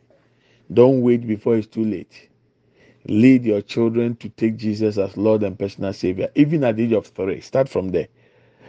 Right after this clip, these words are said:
"Oh, Pastor, but they don't know what is wrong. They don't know wrong from right." It doesn't matter.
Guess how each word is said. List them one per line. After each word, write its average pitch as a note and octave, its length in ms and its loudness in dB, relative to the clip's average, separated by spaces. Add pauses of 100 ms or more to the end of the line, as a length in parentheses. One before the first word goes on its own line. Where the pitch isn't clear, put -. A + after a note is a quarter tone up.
(160)
"Oh, C3 200 6
Pastor, C3 420 0
but G#2+ 200 0
they G#2+ 100 0
don't C3 220 0
know B2 140 0
what A#2+ 200 0
is G2+ 140 -6
wrong. A2 200 -2
They A2 100 0
don't B2 200 0
know B2 140 2
wrong A#2 280 0
from G2+ 280 -8
right." G#2+ 400 -4 (340)
It G2 140 -6
doesn't G2 420 0
matter. - 380 -6